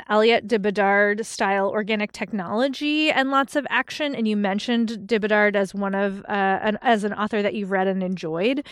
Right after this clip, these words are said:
So yeah, uh, Stars Are Legion by Kameron Hurley might be an interesting one for you. And then if you like that, Kameron Hurley has written a bunch of other books. So that would be my next step for you.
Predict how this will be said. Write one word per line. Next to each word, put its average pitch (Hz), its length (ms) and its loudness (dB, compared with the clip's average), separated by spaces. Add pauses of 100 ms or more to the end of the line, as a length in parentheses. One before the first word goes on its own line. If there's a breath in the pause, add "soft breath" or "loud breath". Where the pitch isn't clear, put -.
(300 loud breath)
So 233 680 6
yeah, 220 480 2
uh, 208 440 4
Stars 311 320 0
Are 320 140 0
Legion 233 280 4
by 202 140 4
Kameron 196 400 -2
Hurley 190 240 0
might 190 240 -2
be 185 140 0
an 180 80 -6
interesting 190 480 -6
one 180 120 -6
for 208 100 -6
you. 185 100 -2
And 185 100 -6
then 190 80 -6
if 180 80 -10
you 214 160 -8
like 427 240 2
that, 226 260 2
Kameron 220 300 0
Hurley 208 220 2
has 190 120 0
written 196 160 -4
a 185 60 -2
bunch 190 300 0
of 165 80 -4
other 139 180 -6
books. - 340 -10 (440 loud breath)
So 180 720 0 (100)
that 175 200 -2
would 180 200 -6
be 160 400 -6
my 160 680 -8
next 190 360 -6
step - 320 -12 (160)
for - 200 -4
you. 302 300 -2